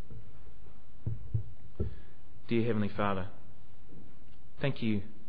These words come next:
so much for what you've done through Jesus. Thank you, though. Thank you that although no one in this world has deserved forgiveness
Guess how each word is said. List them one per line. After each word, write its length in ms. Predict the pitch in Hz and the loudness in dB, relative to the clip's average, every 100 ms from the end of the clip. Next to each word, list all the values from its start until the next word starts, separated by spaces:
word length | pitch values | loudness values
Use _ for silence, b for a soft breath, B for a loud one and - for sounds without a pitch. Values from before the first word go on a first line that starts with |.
| - - | -2 -2
so 300 | - - 135 | -2 0 2
much 160 | 117 113 - | 2 0 0
for 80 | 101 | 0
what 160 | 101 - | 0 0
you've 140 | 95 - | -2 -2
done 300 | 92 92 90 - - - - | -2 -2 -2 -2 -2 -2 -2
through 140 | 101 | -2
Jesus. 500 | 90 92 90 85 - - - - - - - - - - - - - | 0 -2 -2 -2 -2 -2 0 0 0 -2 -2 -2 0 0 0 0 0
Thank 180 | 139 - | 0 0
you, 120 | 110 | 0
though. 320 | 107 107 101 101 - - - | 2 2 0 0 -2 -2 -2
Thank 180 | 139 - | 0 0
you 80 | |
that 140 | 107 110 - B B B - | 0 0 0 B B B 0
although 460 | 117 120 120 113 - - - | 4 4 4 2 0 0 0
no 160 | 131 131 | 2 4
one 100 | 127 | 4
in 100 | 123 | 2
this 180 | 123 | 2
world 420 | 117 117 117 110 107 | 2 2 4 2 0
has 140 | 104 | 0
deserved 440 | 110 101 107 98 - | 0 0 0 0 -2
forgiveness 300 | 104 101 | 0 0